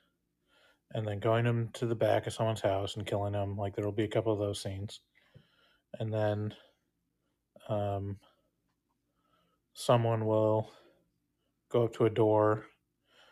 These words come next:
where it's supposed to be someone in a costume that scares the kids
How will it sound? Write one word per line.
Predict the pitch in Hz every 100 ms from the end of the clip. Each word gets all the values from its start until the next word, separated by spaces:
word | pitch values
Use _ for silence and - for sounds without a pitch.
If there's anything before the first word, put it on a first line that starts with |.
| _
where | - 113
it's | -
supposed | - 117
to | -
be | 110
someone | - 110 110
in | 104
a | 104
costume | - 98 98 113 107 104
that | 98
scares | - 110 101 -
the |
kids | - 104 107 110 -